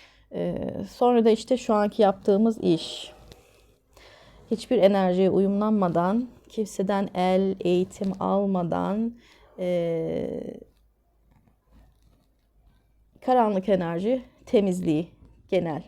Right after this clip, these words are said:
olarak. Yani metafizik alemde, e, bu işi yapabildiğimizi keşfettik. E, ve bunu Rize gibi bir yerde yapmaya başladık.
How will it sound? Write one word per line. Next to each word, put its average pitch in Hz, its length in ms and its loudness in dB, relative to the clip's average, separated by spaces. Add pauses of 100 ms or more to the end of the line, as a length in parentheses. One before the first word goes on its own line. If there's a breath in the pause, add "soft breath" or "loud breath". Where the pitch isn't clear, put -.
olarak. - 540 -4 (520 soft breath)
Yani 156 280 -6
metafizik 196 540 -8
alemde, 170 640 0 (540 soft breath)
e, 165 360 -4
bu 214 140 2
işi 190 200 -2
yapabildiğimizi 185 840 -2 (400 soft breath)
keşfettik. 185 880 -4 (600 soft breath)
E, 147 60 -6 (600)
ve 240 200 6
bunu 233 280 4
Rize 202 360 2
gibi 190 300 0
bir 190 60 0
yerde 180 480 4 (120)
yapmaya 165 480 -4
başladık. 175 440 -4